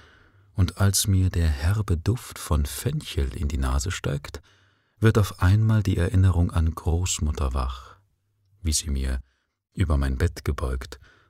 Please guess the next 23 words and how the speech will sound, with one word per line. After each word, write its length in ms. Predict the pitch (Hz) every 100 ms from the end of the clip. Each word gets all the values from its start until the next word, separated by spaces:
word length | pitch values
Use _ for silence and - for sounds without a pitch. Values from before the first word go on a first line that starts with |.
| _
einen 340 | - 73 71 -
Tee 300 | 87 95 110
zum 300 | - - 110 -
Einschlafen 640 | 98 101 - 73 71 71
reicht. 640 | 69 67 82 - - - _ _ _ _ _ _ _ - -
Blaue 260 | 76 71 73
Kleeblätter 640 | - 78 90 85 67 67 64
verzierten 560 | 67 - 78 - -
Unterteller 560 | - 80 - - 71 69
und 260 | 67 -
Tasse. 380 | - 95 - - - _ _ _ _ _ _ _ _ _ _ _ _
Während 460 | 87 90 98 104 -
ich 180 | 90 -
trinke, 680 | 87 85 87 - 135 139 - _ _ _ -
höre 340 | 98 104 113
ich 240 | 110 -
ihre 300 | 107 104 92
Worte 400 | 87 85 82 -
in 220 | 82 - 67
mir 100 | 65
flüstern, 720 | - 67 - - 65 64 62 - - _ _ _ _ _ _ _
ihre 260 | 90 78 69
dunkle, 720 | 73 80 80 82 82 78 73